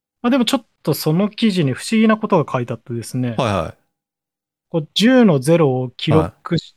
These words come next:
Speaker 1: た、
Speaker 2: はい。
Speaker 1: 十のゼロを、
Speaker 2: はい。
Speaker 1: 一オーバーちょうどで達成したって書いてあるんですね。
Speaker 2: おー、一オーバーちょうどで？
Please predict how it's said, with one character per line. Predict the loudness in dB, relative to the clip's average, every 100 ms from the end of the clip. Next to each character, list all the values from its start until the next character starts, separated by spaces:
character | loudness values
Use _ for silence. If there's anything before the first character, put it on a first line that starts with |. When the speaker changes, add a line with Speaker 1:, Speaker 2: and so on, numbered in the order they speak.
| _
Speaker 1:
た、 | -2
Speaker 2:
は | -2 -6 _ _ _ _ _ _ _ _
い。 | -6
Speaker 1:
十 | 2 2
の |
ゼ | 2 2
ロ | 2 2
を、 | 2 2 0 -2
Speaker 2:
は | -4
い。 | -4 _ _ _ _
Speaker 1:
一 | -14 -4 2 4
オ | 4 4
ー |
バ | 4 4
ー | 2
ち | 0
ょ | 2 2
う |
ど | 0 0
で | -2
達 | -2 -4
成 | -2 -2
し | -2
た | -4
っ | -4
て | -6 -8
書 |
い | -8
て | -10
あ |
る | -14
ん |
で | -10
す | -6
ね。 | -4 -6 _ _ -4
Speaker 2:
お | 0 0 0 0 0 0
ー、 | -2
一 | -2 -2
オ |
ー | 0
バ | 0
ー | 0
ち | 0
ょ | 0
う |
ど | 0
で？ | -2 -4